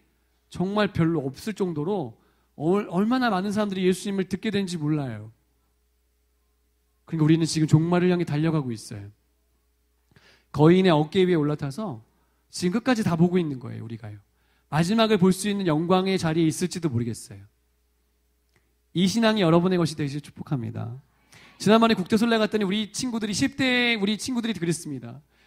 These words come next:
"제발 주님, 제가 결혼하고 오시면 안 될까요? <laughs> 제가 진짜 결혼하고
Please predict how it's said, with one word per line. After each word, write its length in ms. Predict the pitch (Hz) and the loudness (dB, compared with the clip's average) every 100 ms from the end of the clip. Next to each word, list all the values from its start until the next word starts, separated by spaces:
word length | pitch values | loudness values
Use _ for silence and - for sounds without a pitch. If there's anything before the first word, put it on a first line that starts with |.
| _ - | _ 2
"제발 360 | 233 302 311 | 6 6 6
주님, 520 | 262 269 285 185 127 120 _ _ _ _ _ _ _ _ | 4 2 0 -4 -12 -20 _ _ _ _ _ _ _ _
제가 220 | - 226 | -2 0
결혼하고 500 | 226 214 233 233 208 | 0 2 4 2 0
오시면 280 | 196 180 185 | -2 -4 -6
안 60 | 147 | -10
될까요? 420 | 151 151 160 175 - _ _ | -10 -10 -10 -14 -20 _ _
<laughs> 1000 | - 247 233 - - - - - 349 285 - | -18 -10 -10 -10 -16 -18 -18 -18 -18 -8 2
제가 240 | 349 311 - _ _ - | 4 6 4 _ _ 0
진짜 480 | 190 - - - - 427 349 | 0 2 2 2 -2 -8 -2
결혼하고 640 | - 302 302 285 302 269 | 2 4 4 4 4 0